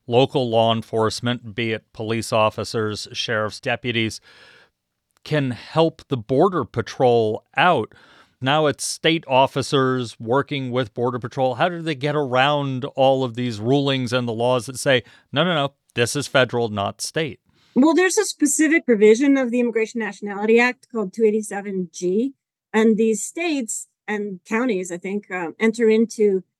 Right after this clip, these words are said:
Speaker 2: these two eighty-seven G agreements where the Department of Homeland Security deputizes selected officials to perform certain functions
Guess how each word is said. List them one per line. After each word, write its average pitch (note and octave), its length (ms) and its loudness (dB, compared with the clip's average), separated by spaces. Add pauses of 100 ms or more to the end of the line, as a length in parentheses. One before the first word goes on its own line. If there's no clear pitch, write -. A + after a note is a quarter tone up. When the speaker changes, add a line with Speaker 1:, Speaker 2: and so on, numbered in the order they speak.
(160)
Speaker 2:
these G#3 600 -2 (120)
two C#4 140 0
eighty-seven A3+ 560 0
G G#3+ 480 -8 (480)
agreements G#3+ 800 0
where G3 500 -2 (440)
the F#3+ 520 -6
Department B3+ 340 0
of A#3+ 60 -6
Homeland A#3 360 0
Security G3+ 480 -6
deputizes A3 1000 -2 (520)
selected G#3+ 460 2
officials G#3+ 540 -4
to F#3+ 100 -18
perform G3+ 320 -6
certain F3 320 -8
functions F3+ 560 -8